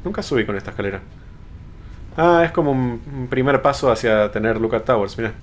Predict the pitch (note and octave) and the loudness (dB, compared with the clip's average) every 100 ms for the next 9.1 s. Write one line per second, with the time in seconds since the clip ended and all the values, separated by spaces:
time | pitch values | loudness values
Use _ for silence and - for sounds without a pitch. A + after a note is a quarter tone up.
0 | - A#2 G#2+ G#2 A#2 G#2 G2+ - A2+ C3+ | -12 -8 -6 -2 -2 -2 -6 0 2 4
1 | C#3 C#3 C3+ B2+ B2+ C3 C#3+ C#3+ D3 E3 | 2 0 -2 -2 -2 -2 -2 -2 -2 -2
2 | F3+ - A#2+ A#2+ A#2 A2 - C3 B2+ B2 | -6 -8 -6 -4 -4 -6 -4 2 2 2
3 | D3 - - - - - - - C#3 C3+ | -4 -16 -20 -20 -20 -20 -16 -2 2 2
4 | C3 A#2+ A2+ A2+ D3 C3+ B2+ D#3+ D#3+ - | 2 2 0 0 0 2 0 -2 -10 -18
5 | - - - - A2 G#2 A#2 A2 G2+ G#2 | -20 -20 -10 -6 -4 -2 2 4 2 -4
6 | - - - - - - - - - G#2+ | -12 -20 -20 -20 -20 -20 -20 -20 -4 -2
7 | G2+ B2+ A#2+ A#2+ C3 D3+ E3+ - - - | 0 0 2 2 2 0 -2 -6 -14 -16
8 | - - - - - A#2+ G2+ G#2 A2+ A2+ | -20 -20 -20 -20 -14 -8 -4 0 0 -2